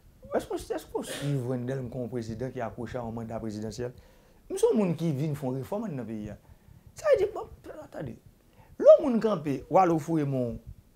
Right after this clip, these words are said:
non, est-ce que, ou qu'on a, ou qu'on a un professeur, il est Nijgep, l'offre mon nom Nijgep. Le Allemand a des intérêts,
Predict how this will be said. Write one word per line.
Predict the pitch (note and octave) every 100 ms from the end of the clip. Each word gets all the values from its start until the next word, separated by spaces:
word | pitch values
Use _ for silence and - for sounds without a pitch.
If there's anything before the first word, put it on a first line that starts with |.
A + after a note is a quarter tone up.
| _ - - -
non, | C#3+ D3+ -
est-ce | F#4
que, | G#4 - - - - - -
ou | C4
qu'on | D4+ C#4
a, | A#3+ A#3+
ou |
qu'on | B3+ B3
a |
un |
professeur, | A#3 A#3 F3+ E3+ E3
il | D3+
est |
Nijgep, | C#3 B2 A#2+ F3+ - - - - C#3+
l'offre | D#3 D3
mon | D3 C3+
nom | C3+
Nijgep. | C3 A#2+ C#3 D3+ - - - - - - - - - - - - - - - - - - - -
Le | F#3 E4+
Allemand | F#4+ G4
a | F4
des | A#3+ F#3+
intérêts, | G#3 G3+ F#3 D3+ C#3+ D3